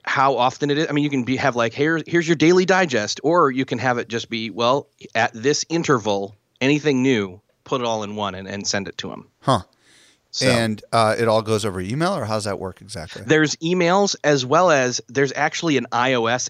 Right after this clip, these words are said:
Speaker 1: and an Android app as well.
Speaker 2: So it'll give you notifications?
Speaker 1: Right.
Speaker 2: How, what's the cost on this?
Speaker 1: This is free, but you can upgrade to, you know, add more team members or accounts,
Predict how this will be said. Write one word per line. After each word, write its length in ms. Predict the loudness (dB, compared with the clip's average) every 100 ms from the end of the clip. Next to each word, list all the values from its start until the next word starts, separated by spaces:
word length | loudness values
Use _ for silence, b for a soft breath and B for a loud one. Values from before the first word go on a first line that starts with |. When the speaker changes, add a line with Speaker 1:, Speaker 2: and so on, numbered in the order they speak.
| -8
Speaker 1:
and 280 | -4 -2 -2
an 140 | -2
Android 560 | -2 -2 -2 0 0 0
app 300 | -2 -2 -2 -6
as 180 | -6 -4
well. 400 | -2 -2 -6 -14 _ _ _
Speaker 2:
So 140 | -4
it'll 140 | -2 0
give 160 | -2
you 80 | -2
notifications? 760 | -4 -4 -6 -8 -6 -6 -10 -14 _ _ _ _
Speaker 1:
Right. 260 | 0 0 -4 b b b b b b b
Speaker 2:
How, 280 | -8 -2 0 -2 -6
what's 240 | -4 -2
the 80 | -4
cost 300 | -2 -2 -2
on 100 | -8
this? 240 | -10 -10 -14 _ _ _ _ b b b
Speaker 1:
This 240 | 2 4
is 140 | 4 2
free, 500 | 2 2 2 0 -4 _ _ _ _
but 140 | 0 2
you 120 | 2
can 140 | 0 0
upgrade 500 | 0 2 2 2 0
to, 180 | -4 -2
you 100 | -4
know, 160 | -4 -6
add 340 | -6 -6 -10
more 460 | -12 -10 -8 -10 -14 _ _
team 240 | -4 2 4
members 480 | 4 4 4 4 0
or 340 | -2 -2 -2
accounts, 720 | -4 -4 -2 -2 -2 -4 -6